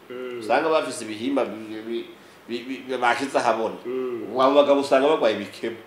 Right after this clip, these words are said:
Speaker 1: Eh.
Speaker 2: Agomba, agomba kuraba ubwambure bwa wa ngene aho hantu abonye ingene hasa.
Speaker 1: Mm.
Speaker 2: Kubera ko umugore wiwe ntarahabona.
Speaker 1: Eh.
Speaker 2: Ni ikintu atarabona.
Speaker 1: Mm.
Speaker 2: Urabyumva?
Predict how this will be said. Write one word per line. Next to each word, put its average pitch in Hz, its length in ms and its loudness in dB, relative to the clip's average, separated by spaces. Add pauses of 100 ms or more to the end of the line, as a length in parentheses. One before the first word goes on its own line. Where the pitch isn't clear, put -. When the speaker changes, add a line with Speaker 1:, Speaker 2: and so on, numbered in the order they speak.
(300)
Speaker 1:
Eh. 135 340 0
Speaker 2:
Agomba, 165 420 2
agomba 139 280 0
kuraba 110 720 0 (260)
ubwambure 123 640 0
bwa 107 140 0
wa 120 340 2
ngene 120 360 -6
aho 104 160 -6
hantu 101 440 -4
abonye 104 340 -4
ingene 123 260 -4
hasa. 113 360 -4 (120)
Speaker 1:
Mm. 127 300 -6
Speaker 2:
Kubera 254 300 8
ko 160 80 -2
umugore 170 300 4
wiwe 175 360 0
ntarahabona. 117 680 4 (340)
Speaker 1:
Eh. 123 300 -2
Speaker 2:
Ni 147 60 -2
ikintu 170 260 0
atarabona. 123 680 0 (120)
Speaker 1:
Mm. 120 360 -6
Speaker 2:
Urabyumva? 156 640 0